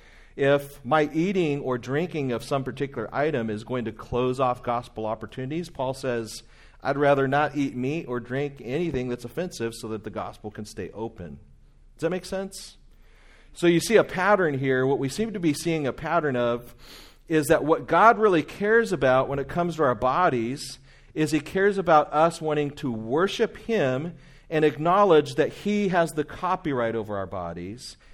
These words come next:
He wants worship and he wants gospel witness. Worship and witness seem to be the two big ideas that we see on all of these questions concerning our body. And so that brings us to, um,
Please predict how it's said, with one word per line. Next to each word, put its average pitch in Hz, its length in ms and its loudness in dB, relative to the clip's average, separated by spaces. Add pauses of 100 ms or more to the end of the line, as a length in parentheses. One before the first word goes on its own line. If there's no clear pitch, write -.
(240)
He 185 140 -2
wants 180 440 0 (200)
worship 175 840 2 (380)
and 156 180 2
he 160 140 2
wants 156 640 -2 (400)
gospel 147 540 0
witness. 123 600 -2
Worship 165 460 -2
and 160 160 -2
witness 127 600 -4 (260)
seem 180 240 -2
to 175 60 -2
be 165 120 2
the 143 120 2
two 185 260 -4
big 156 320 -2
ideas 135 600 0
that 113 100 -6
we 117 140 -6
see 170 280 -2
on 120 140 0
all 185 400 0
of 147 100 -4
these 127 180 -6
questions 131 520 -6
concerning 104 480 -10
our 107 80 -8
body. 120 460 -8 (1000)
And 139 100 -8
so 208 60 4
that 208 100 4
brings 185 240 2
us 160 280 6
to, 135 680 0
um, 117 600 -4